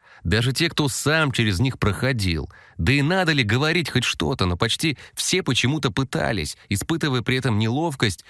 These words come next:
и доставляя ему один только дискомфорт, и каждый раз словно сдирая корку с едва начавшей подживать раны.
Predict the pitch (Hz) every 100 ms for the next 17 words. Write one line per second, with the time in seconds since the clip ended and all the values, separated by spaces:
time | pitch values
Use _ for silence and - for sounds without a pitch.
0 | - 92 110 - 101 131 139 107 101 -
1 | 101 101 127 127 113 98 87 - 135 135
2 | 131 90 76 - - - - 85 131 127
3 | 104 107 139 - 120 120 107 90 101 127
4 | 110 - 135 147 131 95 - 95 95 123
5 | 104 - - - 90 - 85 82 92 98
6 | 101 92 85 67 50